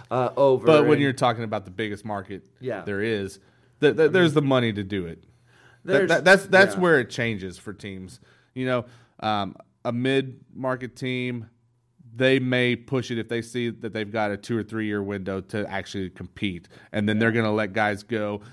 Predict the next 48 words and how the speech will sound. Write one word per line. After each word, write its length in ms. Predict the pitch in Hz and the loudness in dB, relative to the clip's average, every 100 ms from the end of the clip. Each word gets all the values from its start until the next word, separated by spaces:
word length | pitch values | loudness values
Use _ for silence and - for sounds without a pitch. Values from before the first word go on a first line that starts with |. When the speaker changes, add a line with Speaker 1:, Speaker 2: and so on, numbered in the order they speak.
| _ | _
Speaker 2:
They're 140 | - 101 | -10 -10
gonna 180 | 95 92 | -8 -10
reset 600 | 104 104 - 104 98 - | -8 -8 -6 -6 -4 -6
all 220 | 101 95 | -6 -4
that. 260 | 87 85 - - _ _ _ _ - _ | -6 -10 -14 -20 _ _ _ _ -20 _
Speaker 1:
And 80 | 127 | -6
that's 180 | 131 131 | -4 -4
kinda 280 | - 139 123 | -6 -6 -2
where 180 | 117 117 | 0 0
the 120 | 101 | -2
Rangers 520 | 104 120 90 95 95 | -2 -4 -4 -8 -4
are 160 | 98 92 | 0 0
at 160 | 92 | 0
right 220 | 73 92 85 | -2 -4 -4
now. 380 | 98 95 92 95 _ _ | -8 -8 -10 -12 _ _
Speaker 2:
Right. 340 | 131 98 98 - | -14 -10 -8 -8
Speaker 1:
The, 60 | |
you 100 | 117 | -6
know, 220 | 113 98 110 | -6 -6 -6
they 220 | 117 110 95 _ | -4 -6 -10 _
had 240 | - 123 110 | -14 -12 -8
their 160 | 104 | -8
salary 440 | 101 120 110 107 101 | -8 -6 -4 -4 -6
pushed, 400 | - 110 - - - | -6 -10 -10 -16 -6
I 200 | 101 123 | -4 -4
felt 260 | 107 90 | -4 -6
like 160 | 85 92 | -6 -6
it 60 | |
was 180 | 90 87 | -8 -8
really 260 | 98 92 90 | -6 -4 -2
high 340 | 98 92 92 95 | 0 0 0 -2
at 100 | 87 - - | -6 -12 -16
one, 520 | 104 107 110 98 95 - - | -10 -6 -6 -6 -8 -12 -12
one 260 | 104 104 | -6 -4
sixty 560 | 95 - 107 - - 104 | -2 -2 -4 -8 -6 -4
to 100 | 98 | -4
one 280 | 95 98 95 | -4 -6 -4
eighty 400 | 95 95 101 98 | -4 -2 -4 -4
there 180 | 95 92 | -4 -4
for 160 | 101 | -4
a 60 | 92 | -4
while. 400 | 98 110 104 95 - - - | 0 0 0 -4 -16 -18 -12
And 140 | 98 | -8
now 220 | 107 113 | -4 -2
they're 160 | 101 98 | -2 -4
back 300 | 87 104 - | -4 -6 -6
down 340 | 98 98 98 87 | -8 -6 -8 -10
to 340 | 95 90 | -10 -10